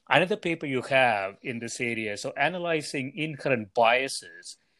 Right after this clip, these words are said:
in covid P C R and serological epidemiologic metrics, where you say, uh, observational data show that infected persons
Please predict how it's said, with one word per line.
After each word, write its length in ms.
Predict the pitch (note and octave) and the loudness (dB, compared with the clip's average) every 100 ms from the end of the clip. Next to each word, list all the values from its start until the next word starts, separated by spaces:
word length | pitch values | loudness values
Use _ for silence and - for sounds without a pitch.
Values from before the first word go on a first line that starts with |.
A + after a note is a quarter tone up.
| _ _ - | _ _ -2
in 240 | B2+ A2+ - | -2 -2 -6
covid 500 | - C#3 C3 C3 - | 0 0 2 0 0
P 180 | D3+ C3+ | 0 0
C 280 | - A#2 | 0 0
R 460 | A2+ A2+ A2 G#2+ C3 - - | 2 4 4 2 0 -8 -4
and 260 | B2 A2+ A2 | 0 0 0
serological 760 | - B2 G#2+ A2+ A#2 A#2 A2 B2+ | -2 0 2 0 0 -6 -6 -6
epidemiologic 680 | B2 - G#2+ G#2+ A2 G#2+ G#2+ | -8 -6 -4 0 -2 -4 -12
metrics, 840 | - G2+ A#2 B2 - F#2+ F#2+ - - _ _ - _ - | -14 -2 0 0 -4 -8 -8 -10 -14 _ _ -20 _ 2
where 180 | C#3+ | 4
you 100 | C#3 | 4
say, 580 | C3+ - D3 C#3 C3 C3+ - | 2 4 4 4 2 0 0
uh, 180 | B2+ C3+ | 0 2
observational 640 | D#3+ D#3+ E3+ F#3+ G3 D#3+ | 0 -2 0 2 0 0
data 260 | C#3+ C#3+ C#3+ | 0 2 0
show 300 | - D3 C#3 | -2 0 0
that 180 | B2 A#2+ | 0 -2
infected 720 | D3 C3 - F3 F3+ D#3+ B2 | -6 -6 2 2 2 -2 -4
persons 840 | - D3+ C#3+ C#3+ A#2 G#2 G#2+ - | -4 0 0 -2 -8 -8 -8 -10